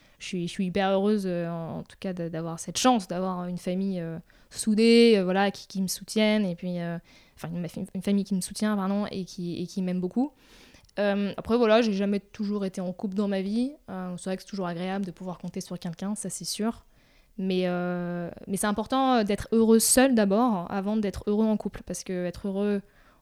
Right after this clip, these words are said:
en couple, euh, sans avoir été heureux seul, souvent, euh, au bout de quelques, quelques, quelques mois, quelques années, on s'oublie. Euh, et ça, c'est pas bien.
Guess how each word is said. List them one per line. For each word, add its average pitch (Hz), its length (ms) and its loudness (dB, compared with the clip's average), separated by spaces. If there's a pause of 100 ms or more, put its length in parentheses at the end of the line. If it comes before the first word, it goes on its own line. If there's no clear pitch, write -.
(120)
en 190 140 -6
couple, 254 420 -4
euh, 190 280 -6
sans 208 220 -4
avoir 196 260 -2
été 190 200 -4
heureux 190 220 -2
seul, 247 400 0 (240)
souvent, 226 480 2
euh, 202 80 4
au 190 80 2
bout 185 160 -2
de - 60 -14
quelques, 185 500 -4
quelques, 180 520 -6
quelques 180 340 -10
mois, 185 440 0
quelques 180 320 -8
années, 196 300 0
on 202 80 0
s'oublie. 214 420 0 (640)
Euh, 175 1200 -6
et 185 40 -4
ça, 196 140 -6
c'est 196 140 -8
pas 175 100 -6
bien. 180 220 -8